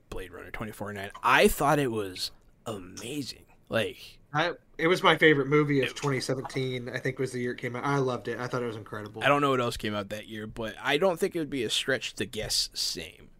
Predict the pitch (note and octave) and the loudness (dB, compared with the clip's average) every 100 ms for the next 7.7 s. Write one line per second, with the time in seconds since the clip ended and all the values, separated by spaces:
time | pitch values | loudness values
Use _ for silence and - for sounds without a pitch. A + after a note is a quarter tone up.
0 | _ A#2+ G#2+ G2 F#2+ F2+ - - _ - | _ -8 -8 -8 -10 -12 -16 -20 _ -20
1 | - - - _ - - C3+ - C3+ F3+ | -20 -20 -20 _ -16 -6 -6 -2 2 2
2 | E3+ A#3+ - - - C3+ - - - - | 4 4 2 -2 0 2 2 -4 -6 -6
3 | - _ - _ _ C3+ C#3 D#3 D3+ D#3+ | -10 _ -20 _ _ 0 2 4 4 8
4 | A#3+ C#4+ G4 - - - - E3 F#3+ A#3+ | 10 12 10 8 -4 -20 -8 6 8 10
5 | E4+ F#3+ C#3+ D3 - D3+ D3+ C#3 - C#3 | 8 6 4 2 0 8 8 8 4 6
6 | C#3 C3+ C3 B2+ C3 B2+ B2 C3 B2 A#2 | 6 4 2 0 0 -2 -2 -4 -4 -2
7 | B2+ A#2+ A#2 A#2 A#2+ A#2 | 0 0 -2 -2 -4 -6